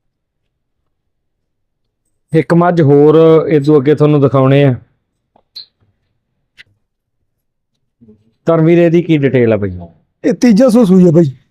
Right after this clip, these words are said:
Speaker 1: ਕਿੰਨਾ ਚਿਰ ਹੋ ਗਿਆ?
Speaker 2: ਅੱਜ ਚੌਥਾ ਦਿਨ ਆ ਸੂਈ ਨੂੰ। ਇਸ ਟਾਈਮ ਇਹ ਥੱਲੇ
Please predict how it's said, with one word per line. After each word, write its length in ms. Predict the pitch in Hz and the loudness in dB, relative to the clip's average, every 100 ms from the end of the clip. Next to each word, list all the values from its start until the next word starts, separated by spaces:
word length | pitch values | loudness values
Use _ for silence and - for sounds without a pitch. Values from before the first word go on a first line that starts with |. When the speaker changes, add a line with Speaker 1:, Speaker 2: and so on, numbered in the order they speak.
| - | -6
Speaker 1:
ਕਿੰਨਾ 220 | 147 139 | -2 0
ਚਿਰ 120 | 139 | 0
ਹੋ 60 | 131 | -2
ਗਿਆ? 100 | 107 214 | -2 -2
Speaker 2:
ਅੱਜ 120 | 208 | -2
ਚੌਥਾ 460 | 196 - 240 - 262 | -4 -4 -4 -2 0
ਦਿਨ 140 | 233 | 0
ਆ 60 | 208 | 0
ਸੂਈ 240 | - 196 | 0 0
ਨੂੰ। 180 | 202 208 | 2 0
ਇਸ 80 | 175 | -2
ਟਾਈਮ 200 | 208 208 | -2 0
ਇਹ 80 | 220 | 0
ਥੱਲੇ 240 | 220 | 0